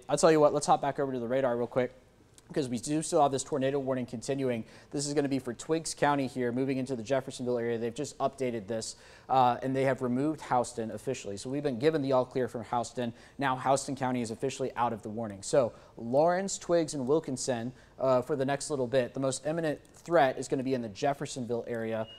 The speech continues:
moving into, uh, Wilkinson County as we speak. Even though Lawrence County is included in this, this is not moving towards Dudley or Dublin. If Lawrence County does end up seeing this, it would be the northern parts of the county. But again,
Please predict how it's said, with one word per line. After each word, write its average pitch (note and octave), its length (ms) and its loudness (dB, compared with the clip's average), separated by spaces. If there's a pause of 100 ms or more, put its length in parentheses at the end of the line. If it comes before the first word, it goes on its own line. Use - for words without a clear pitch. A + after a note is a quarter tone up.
(120)
moving C#3+ 300 0
into, B2+ 560 -2 (400)
uh, A#2 340 0
Wilkinson C#3 480 0
County C3+ 320 -2
as A2+ 140 -4
we A#2 100 -8
speak. B2+ 400 -6
Even E3 220 -4
though D#3 160 6
Lawrence C#3+ 480 2
County D#3+ 300 -2
is D3 100 -4
included D#3 380 -2
in D#3+ 100 2
this, D#3+ 160 -2
this C#3+ 220 -6
is A#2 100 -8
not C3+ 260 0
moving B2+ 240 -4
towards A#2 360 -4
Dudley C3 400 0
or A2+ 80 -6
Dublin. C3+ 420 0 (320)
If A#2+ 160 -2
Lawrence D3 320 0
County C#3+ 300 -2
does B2+ 340 0
end C#3 140 -2
up B2+ 180 0
seeing D3 420 -4
this, A#2+ 360 -2
it C3 60 -2
would B2 180 -2
be A#2+ 100 -2
the A2+ 100 -4
northern A#2+ 440 -2
parts A#2 260 -4
of - 60 -18
the A2+ 80 -10
county. A#2 260 -4
But A2+ 140 -6
again, B2+ 320 2